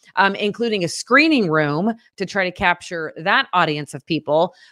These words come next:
Plus, they will showcase more home good products like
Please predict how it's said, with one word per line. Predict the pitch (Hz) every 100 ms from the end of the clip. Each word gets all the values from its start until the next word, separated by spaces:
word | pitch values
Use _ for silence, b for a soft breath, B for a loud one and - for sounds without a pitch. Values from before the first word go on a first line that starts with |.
| b
Plus, | - 247 277 -
they | 226
will | 202 196
showcase | - - 254 247 233 226 208
more | 196 180
home | - 233 240 233
good | 185 208 208 180 -
products | - 160 135 139 -
like | 165 151 -